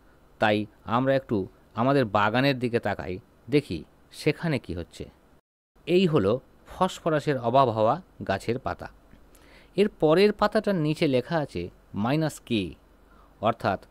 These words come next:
পটাশিয়ামের ঘাটতি হলে পাতা সাধারণত এই রকমের দেখতে হয়ে যাবে। একইভাবে সরাসরি বাগানে পটাশিয়ামের ঘাটতিযুক্ত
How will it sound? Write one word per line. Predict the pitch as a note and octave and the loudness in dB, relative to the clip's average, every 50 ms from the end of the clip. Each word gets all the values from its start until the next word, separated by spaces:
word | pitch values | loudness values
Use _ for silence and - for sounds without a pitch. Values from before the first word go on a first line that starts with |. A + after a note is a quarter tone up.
| - - - - - - | -20 -20 -20 -20 -6 -2
পটাশিয়ামের | - C3 - F#3+ F3+ - - G3+ G3 F3+ D#3 | 0 0 0 0 -2 0 0 0 2 0 -2
ঘাটতি | - - G#2+ A#2+ - - - E3 | -2 -4 -6 -6 -6 -4 -4 -2
হলে | D#3 D#3 C3 F2 F2+ F2 - - _ _ _ _ _ _ _ _ _ _ | 0 0 -2 -2 -4 -12 -18 -20 _ _ _ _ _ _ _ _ _ _
পাতা | - A#2 A#2+ - D3 C#3 | 2 2 2 2 0 -2
সাধারণত | - - B2 C3 C#3+ C#3+ C#3+ C3+ B2+ D#3 - - - | -2 -2 -2 -2 0 -2 -2 -4 -4 -6 -8 -6 -2
এই | - C#3+ D3+ | 0 2 4
রকমের | C#3+ C3+ A#2+ - A#2+ C#3 D#3 C3+ G#2+ | 4 4 4 2 0 -2 -2 -2 -4
দেখতে | G#2 - - - G2 | -6 -8 -6 -6 -6
হয়ে | E2+ F#2+ F#2+ F#2 E2+ D#2 | -4 -4 -4 -4 -4 -4
যাবে। | D2 - - - - _ _ _ _ - - - | -6 -10 -12 -18 -20 _ _ _ _ -20 -10 -6
একইভাবে | - A#2 - - F#3+ D3+ C#3 C3+ G2 E2+ F2 E2+ - - _ _ _ _ _ - | -4 -4 -2 -2 -4 -2 0 0 0 0 -2 -8 -10 -14 _ _ _ _ _ -12
সরাসরি | - - B2 C3 E3 E3 - D#3+ D3+ D3 | -4 0 2 2 2 2 0 -2 -4 -2
বাগানে | B2 A2 G#2+ G2+ G#2+ G#2 B2 D3 E3 E3 - | 0 0 0 0 0 -2 -2 -2 -2 -4 -6
পটাশিয়ামের | C#3+ C#3+ - E3 D#3 - - D#3+ D#3 D3+ D3 | -8 -8 -8 -8 -8 -6 -4 -4 -2 -4 -4
ঘাটতিযুক্ত | A2 A2+ B2 C3 - - D3+ D3 D3+ - - | -6 -6 -8 -6 -6 -6 -4 -4 -4 -4 -4